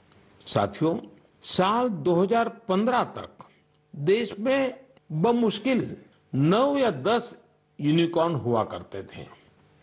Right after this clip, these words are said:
आपको ये जानकर बेहद खुशी होगी कि अब यूनिकॉर्न्स की दुनिया में भी भारत तेज उड़ान भर रहा है।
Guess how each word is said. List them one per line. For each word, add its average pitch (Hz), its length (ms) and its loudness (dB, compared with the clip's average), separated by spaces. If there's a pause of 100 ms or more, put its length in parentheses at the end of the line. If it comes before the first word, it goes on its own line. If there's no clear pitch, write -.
(140)
आपको 117 400 0
ये 131 120 2
जानकर 107 400 -2
बेहद 180 560 0
खुशी 147 320 -2
होगी 101 440 -2 (640)
कि - 60 -2
अब 170 460 -2 (420)
यूनिकॉर्न्स 180 640 2
की 185 140 0
दुनिया 147 500 0
में 156 180 0
भी 147 440 -2 (480)
भारत 135 480 0
तेज 226 640 -2
उड़ान 151 340 0
भर 95 160 -6
रहा 95 320 -4
है। - 220 -10